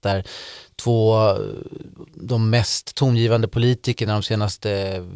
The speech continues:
ja, tjugo, trettio åren i Brasilien möttes i någon sorts extrem tungviktsmatch, liksom, mellan då,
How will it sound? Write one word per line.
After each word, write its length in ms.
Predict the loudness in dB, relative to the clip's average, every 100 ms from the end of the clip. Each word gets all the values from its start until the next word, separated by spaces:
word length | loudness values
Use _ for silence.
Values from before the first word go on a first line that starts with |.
| -12
ja, 200 | -10 -10
tjugo, 420 | -2 2 2 2 -2
trettio 320 | -2 0 2
åren 280 | 4 4 2
i 40 |
Brasilien 560 | 0 0 -2 0 0 0
möttes 520 | -2 -6 -2 -2 0
i 40 |
någon 140 | -6 -6
sorts 280 | -8 -8 -8
extrem 600 | -6 -4 0 0 0 -2
tungviktsmatch, 1000 | -4 -4 -4 -8 -4 0 0 -2 -8 -6
liksom, 340 | -6 -6 -4
mellan 280 | -4 -4 -4
då, 180 | -6